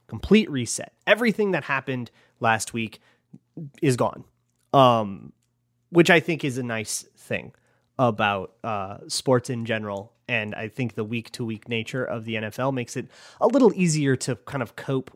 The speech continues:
when your team doesn't live up to the expectations that you had set for them over a whole offseason's worth of hype, right? Uh, perhaps a, a harder sell for, like, Bears fans or, like, Giants <laughs> fans than it is for Vikings fans. Hey, look, we had a fluky game. We turned the ball over a bunch.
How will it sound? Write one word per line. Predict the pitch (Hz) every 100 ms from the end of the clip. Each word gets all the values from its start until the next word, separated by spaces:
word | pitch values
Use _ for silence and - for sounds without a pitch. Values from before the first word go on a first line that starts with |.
| -
when | 135 120 117 117 -
your | 123 117
team | - 135 123 113 - -
doesn't | 147 143 147
live | 143
up | 156
to | -
the | 135 131
expectations | 127 131 120 147 - 107 107
that | 110
you | 113
had | 113
set | 110 170 -
for | 127
them | 107 107
over | 104 107
a | 110
whole | 101 117 101
offseason's | - - 117 113 110
worth | 120 -
of | 117
hype, | 160 135 _ _
right? | - 104 175 _ - - - _ -
Uh, | 143 160 - _ _ - 240
perhaps | 330 320 320
a, | 302 247
a | 220 190
harder | - 240 226
sell | 202 208 185 175 151 - _
for, | - - 175
like, | 156 151 123
Bears | 143 143 139
fans | 160 147 143
or, | 135
like, | 131 117
Giants | 127 131 151 -
<laughs> | 131 -
fans | 165 147 - -
than | 143
it | 165
is | 147 139
for | -
Vikings | 123 131 135 143
fans. | 147 147
Hey, | 156 135
look, | 123 113
we | 117
had |
a | 113
fluky | - 123 113
game. | 107 107
We | 104
turned | - 107 104
the |
ball | 101 104
over | 98 101 101
a |
bunch. | 104 101 -